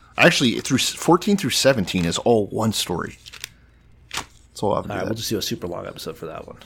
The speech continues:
Speaker 1: Yeah.
Speaker 2: All right. Fuck it. All right.
Speaker 1: We'll plan on
Speaker 2: We'll
Speaker 1: it.
Speaker 2: just,
Speaker 1: We'll plan on
Speaker 2: this
Speaker 1: it.
Speaker 2: is just some, some good old-fashioned rape bait episode. This is what gets the fans.
Speaker 1: Yeah, we really had to, uh, I think, zoom in on this to,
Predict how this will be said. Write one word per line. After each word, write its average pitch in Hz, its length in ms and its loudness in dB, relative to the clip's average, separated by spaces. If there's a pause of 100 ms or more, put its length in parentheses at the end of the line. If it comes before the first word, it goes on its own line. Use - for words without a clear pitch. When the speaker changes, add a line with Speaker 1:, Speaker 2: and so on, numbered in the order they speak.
(680)
Speaker 1:
Yeah. 85 180 -6
Speaker 2:
All 80 80 -6
right. 80 200 -14
Fuck 180 260 4
it. 127 120 -8
All 196 120 6
right. 151 80 8
Speaker 1:
We'll 110 80 -2
plan 90 240 -2
on - 120 0
Speaker 2:
We'll 214 100 12
Speaker 1:
it. 208 40 8
Speaker 2:
just, 202 200 6
Speaker 1:
We'll - 20 -8 (100)
plan 92 100 4
on - 80 0
Speaker 2:
this 233 100 10
Speaker 1:
it. - 20 4
Speaker 2:
is 202 80 2
just 214 180 8
some, 156 240 6
some 160 240 6
good 180 260 8
old-fashioned 165 720 8
rape 151 220 4
bait 135 280 -2 (260)
episode. 120 520 -2 (720)
This 131 200 -2
is 117 100 -4
what 127 140 -2
gets 123 180 -2
the 120 80 -8
fans. 92 480 -8 (800)
Speaker 1:
Yeah, 98 160 4
we 90 120 4
really 147 280 6
had 113 220 4
to, 80 320 0
uh, 60 340 2 (240)
I 101 100 0
think, 92 220 0
zoom 98 340 4
in 90 300 4 (200)
on 87 220 2
this 87 300 4
to, 85 220 -2